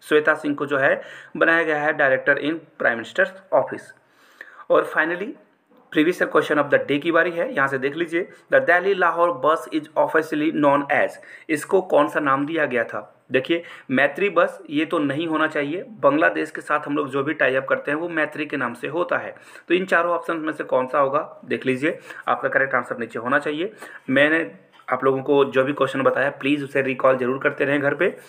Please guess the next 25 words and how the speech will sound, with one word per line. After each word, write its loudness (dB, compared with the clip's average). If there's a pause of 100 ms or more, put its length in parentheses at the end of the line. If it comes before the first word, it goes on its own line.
(160)
आपके -2
एग्जाम -2
के -6
point -6
of -6
view -14
से -4
बहुत -6
इंपॉर्टेंट -2 (340)
रहने 4
वाले -2
हैं -8
ये -8
पेपर। -12 (140)
एक 0
और 6
बात, 2 (400)
अगर 4
वीडियो 0
आपने 0
यहाँ -2
तक 0
देख -6
ली -8
है, -2